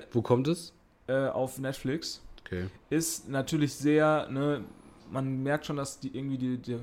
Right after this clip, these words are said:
Speaker 2: die Vorlage ein Anime ist, weil die, die Haare sehen halt sehr künstlich aus. Die Charaktere sind halt einfach künstlich. Der, der eine böse Typ, der hat zum Beispiel ein,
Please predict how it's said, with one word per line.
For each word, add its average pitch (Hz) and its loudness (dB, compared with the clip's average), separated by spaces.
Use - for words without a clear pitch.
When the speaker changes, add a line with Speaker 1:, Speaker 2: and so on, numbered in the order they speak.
Speaker 2:
die 123 -8
Vorlage 139 0
ein 117 -2
Anime 147 0
ist, 131 -4
weil 123 0
die, 123 0
die 117 -6
Haare 131 0
sehen 127 0
halt 123 -2
sehr 120 0
künstlich 123 -4
aus. 123 -2
Die 135 -8
Charaktere 156 0
sind 151 2
halt 127 0
einfach 113 -6
künstlich. 160 -2
Der, 127 6
der 117 2
eine 135 0
böse 143 4
Typ, 160 0
der 135 2
hat 139 -4
zum 139 -2
Beispiel 131 -4
ein, 117 -6